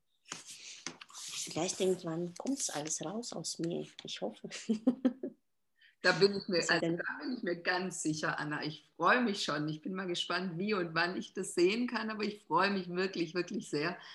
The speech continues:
Speaker 2: Also auch vielen, vielen Dank. Es sind so spannende Einblicke in dein aktuelles Leben. Das finde ich sehr, sehr schön. Also ich danke dir sehr.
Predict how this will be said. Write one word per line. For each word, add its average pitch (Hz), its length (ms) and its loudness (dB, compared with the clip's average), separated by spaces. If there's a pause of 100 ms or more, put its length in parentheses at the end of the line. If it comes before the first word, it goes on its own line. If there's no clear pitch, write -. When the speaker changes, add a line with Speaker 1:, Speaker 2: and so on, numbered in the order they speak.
(260)
Speaker 2:
Also 175 200 4
auch 160 320 2
vielen, 233 260 4
vielen 190 220 2
Dank. 196 200 2
Es 175 200 -2
sind - 80 -12
so 240 160 -2
spannende 214 560 0
Einblicke 190 580 2
in 170 140 -2
dein 160 240 4
aktuelles 165 640 0
Leben. 208 580 0
Das - 180 -2
finde 147 220 -4
ich 156 140 -6
sehr, 135 280 -2
sehr 123 220 -10
schön. 143 320 -8
Also 139 200 -6
ich 147 140 -8
danke 160 300 2
dir 160 160 -2
sehr. 156 420 -2